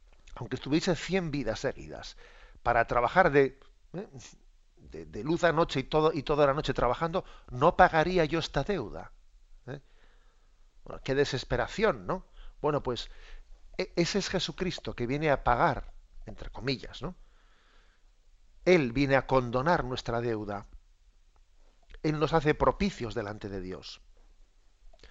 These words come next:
Bueno, es importante subrayar esto, porque a veces yo creo que hoy en día, en la manera de presentar la figura de Jesucristo, tenemos el riesgo de ser demasiado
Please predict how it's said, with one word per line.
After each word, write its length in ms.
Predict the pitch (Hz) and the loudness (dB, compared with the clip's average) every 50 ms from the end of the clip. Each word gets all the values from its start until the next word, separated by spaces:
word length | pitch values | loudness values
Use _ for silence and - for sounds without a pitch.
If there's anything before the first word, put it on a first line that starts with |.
| - - - - - - - - - - | -20 -20 -20 -20 -20 -20 -20 -18 -14 -8
Bueno, 140 | - 151 156 | -6 -4 -2
es 80 | - | -2
importante 540 | 220 208 190 190 175 - 185 185 165 - 151 | -2 0 2 2 6 8 6 6 6 2 -2
subrayar 440 | - 143 143 143 - 147 139 143 151 | -2 0 2 2 2 4 4 2 0
esto, 300 | 180 - - - - 107 | 0 -2 -4 -6 -8 -8
porque 160 | 110 113 120 | -8 -6 -2
a 60 | 123 | 0
veces 340 | 151 160 147 170 170 - - - - - - - - - - | 0 2 2 2 0 0 -2 -14 -18 -20 -18 -18 -18 -12 -2
yo 140 | 127 131 - | -2 2 2
creo 160 | 160 160 147 | 4 2 4
que 180 | - 143 139 - | 4 4 4 4
hoy 180 | - 165 170 175 | 4 2 2 2
en 100 | 165 160 | 0 2
día, 380 | 147 147 139 127 135 - - - - - - - - - - - - - - - _ - - - - - - - - - - - - - - | 2 4 4 4 4 4 0 -8 -10 -18 -20 -20 -20 -20 -20 -20 -20 -20 -20 -20 _ -20 -20 -18 -16 -16 -16 -18 -20 -20 -20 -20 -20 -14 -2
en 140 | - 131 120 | 0 0 2
la 80 | 120 117 | 2 2
manera 300 | 117 120 143 156 165 165 | 4 4 6 6 6 6
de 100 | 156 - | 6 4
presentar 440 | 156 - - 139 131 - 147 143 | 2 0 0 -2 -2 0 0 2
la 100 | 143 127 | 2 2
figura 340 | - - 120 117 139 180 135 | 2 0 -2 0 4 4 2
de 80 | 123 117 | 2 2
Jesucristo, 640 | - 123 - 127 117 139 135 131 - - - 113 113 - - - - - - - _ _ - - _ _ _ _ _ _ _ _ _ - - - - - - - - - - - - | -4 -6 -6 -4 -2 0 -2 -2 -2 -4 -8 -10 -10 -10 -14 -20 -20 -20 -20 -20 _ _ -20 -20 _ _ _ _ _ _ _ _ _ -20 -20 -18 -18 -20 -20 -20 -20 -20 -20 -12 0
tenemos 400 | - 127 123 143 156 175 160 - | 0 2 2 4 2 2 2 0
el 100 | 165 151 | 0 0
riesgo 540 | - 156 156 147 131 123 147 156 160 - - - | 2 4 2 2 2 2 0 0 0 -2 -12 -6
de 120 | 123 131 | -4 -4
ser 220 | - - 147 143 | 0 0 0 2
demasiado 760 | 143 131 131 120 - - 135 135 135 127 135 135 131 123 - | 4 2 2 2 -2 2 2 2 4 6 6 6 6 4 2